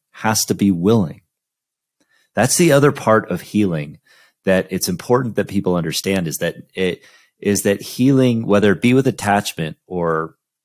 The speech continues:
addiction or, or depression or anything like that where we,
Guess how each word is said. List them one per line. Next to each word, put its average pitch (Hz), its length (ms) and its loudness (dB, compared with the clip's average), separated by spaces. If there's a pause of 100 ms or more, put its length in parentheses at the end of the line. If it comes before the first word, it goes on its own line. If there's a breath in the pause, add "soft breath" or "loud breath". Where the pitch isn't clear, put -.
(320)
addiction 82 760 -2
or, 78 420 -2 (680 soft breath)
or 90 480 0 (200)
depression 120 640 -2
or 82 200 -6
anything 135 600 -2
like 104 260 -2
that 95 260 -4
where 90 220 -4
we, 87 520 -6